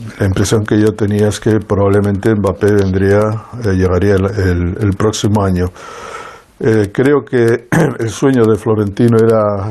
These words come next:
construir un gran estadio, inaugurarlo, inaugurarlo con Mbappé. Creo que es lo que, lo que va a suceder. Eh, si hay que pagar ciento ochenta millones, se pagan. Yo creo que es el jugador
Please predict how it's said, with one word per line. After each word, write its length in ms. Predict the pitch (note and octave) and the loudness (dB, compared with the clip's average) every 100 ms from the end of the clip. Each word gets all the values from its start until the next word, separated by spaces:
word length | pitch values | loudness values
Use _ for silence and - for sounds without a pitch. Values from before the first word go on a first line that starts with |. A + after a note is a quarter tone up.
| - | -8
construir 500 | A2 G2 - A2+ A#2+ | -4 -4 -2 0 2
un 100 | A#2+ | 2
gran 220 | A2 A2 | 2 0
estadio, 840 | G2+ - A2 G2+ F#2+ F#2+ F#2 F2+ - | -2 -2 0 0 0 0 0 -4 -4
inaugurarlo, 840 | A2+ G#2 G2 G2 A#2+ A2 G#2 F#2+ F#2 _ _ _ _ _ - | 0 2 2 2 2 0 -2 -6 -10 _ _ _ _ _ -8
inaugurarlo 640 | G#2+ G2 F#2 G2 A2 G#2 | -4 -2 0 0 -2 -2
con 180 | G2 F#2 | -4 -4
Mbappé. 380 | F2+ F2 A#2 C3 - - - - - - - - | -4 -4 0 -2 -2 -18 -20 -20 -10 -10 -10 -4
Creo 260 | B2 A#2 | 0 2
que 160 | G#2+ G#2+ | 0 -2
es 60 | G2+ | -4
lo 80 | |
que, 420 | F2+ G2 F#2+ F2+ F2+ | -4 -4 -4 -4 -4
lo 100 | G2 | -4
que 120 | G2 G#2+ | -2 0
va 80 | |
a 40 | A2 | 0
suceder. 480 | A#2 - G#2 B2+ C#3 - - _ - _ _ _ _ - | -2 -2 0 2 0 -6 -12 _ -20 _ _ _ _ -10
Eh, 380 | G#2+ G#2 G2+ G2 | -6 -4 -2 -4
si 240 | - - G#2 | -6 -2 0
hay 120 | G#2+ | 0
que 160 | A2+ | 0
pagar 320 | G#2+ G#2+ A2 - | 0 2 0 -2
ciento 240 | A#2 A2+ | -8 -10
ochenta 360 | A2 A#2+ A2+ C#3 | -8 -6 -2 -2
millones, 320 | A2 A2+ G#2 | 0 0 0
se 100 | G#2 | -2
pagan. 380 | - C3 C#3+ C#3+ | 0 0 0 -2
Yo 180 | A2 A2+ | -4 -4
creo 220 | A#2+ A2+ | -2 -2
que 160 | G2 G#2 | 0 -2
es 180 | - | -2
el 220 | G2+ G2 F2+ | -4 -4 -4
jugador 400 | G#2 G2 A2 | -4 -2 -2